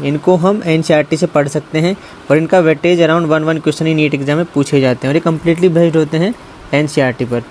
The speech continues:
उसके बाद आठ अगस्त को हम जो हमारे चैप्टर हैं इन पर बेस्ड हम क्वेश्चन प्रैक्टिस करने वाले हैं। अब देखो हमने यहाँ पर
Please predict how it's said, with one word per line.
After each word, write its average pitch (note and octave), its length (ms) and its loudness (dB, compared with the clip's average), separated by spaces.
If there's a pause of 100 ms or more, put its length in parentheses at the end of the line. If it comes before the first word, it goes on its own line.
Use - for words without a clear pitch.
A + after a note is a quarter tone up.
(240)
उसके C#3 200 -2
बाद E3 180 4
आठ D3+ 220 2
अगस्त D3+ 220 -2
को D#3+ 100 -4
हम D#3 60 -2
जो D#3 80 2
हमारे D3+ 220 2
चैप्टर C#3+ 380 -2
हैं E3+ 180 -2 (440)
इन C#3 100 0
पर D3+ 160 2
बेस्ड C#3+ 280 2
हम D3 100 -2
क्वेश्चन D3 280 -4
प्रैक्टिस C#3 360 -2
करने C#3+ 300 -2
वाले B2 280 0
हैं। A2+ 220 -6 (1800)
अब C#3+ 80 0
देखो E3+ 260 2
हमने F3+ 180 2
यहाँ F3 160 4 (100)
पर F#3+ 120 2